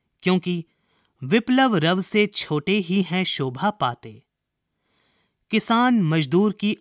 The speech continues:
आकांक्षाएं बादल को नवनिर्माण के राग के रूप में पुकार रही हैं। क्रांति हमेशा वंचितों का प्रतिनिधित्व करती है। इस अर्थ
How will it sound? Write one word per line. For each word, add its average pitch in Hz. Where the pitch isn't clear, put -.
आकांक्षाएं 156
बादल 165
को 190
नवनिर्माण 170
के 202
राग 156
के 143
रूप 156
में 156
पुकार 147
रही 127
हैं। 110
क्रांति 185
हमेशा 240
वंचितों 190
का 214
प्रतिनिधित्व 185
करती 135
है। 120
इस 277
अर्थ 202